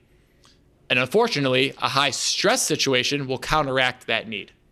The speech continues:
So one, we have to be active throughout the day to give ourselves a chance to need a deep rem sleep. We need to numb ourselves to some of this stress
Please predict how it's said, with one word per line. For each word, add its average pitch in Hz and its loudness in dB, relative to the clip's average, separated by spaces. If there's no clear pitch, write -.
So 135 2
one, 151 2
we 147 2
have 160 2
to - 0
be 202 2
active 139 0
throughout 127 0
the 117 -4
day 117 0
to 117 -6
give 139 0
ourselves 135 0
a 127 -2
chance 120 0
to 113 -6
need 131 2
a 123 0
deep 117 -4
rem 110 0
sleep. - -6
We 127 2
need 139 2
to 135 2
numb 165 4
ourselves 123 0
to 135 0
some 131 2
of 123 0
this 120 -2
stress - 2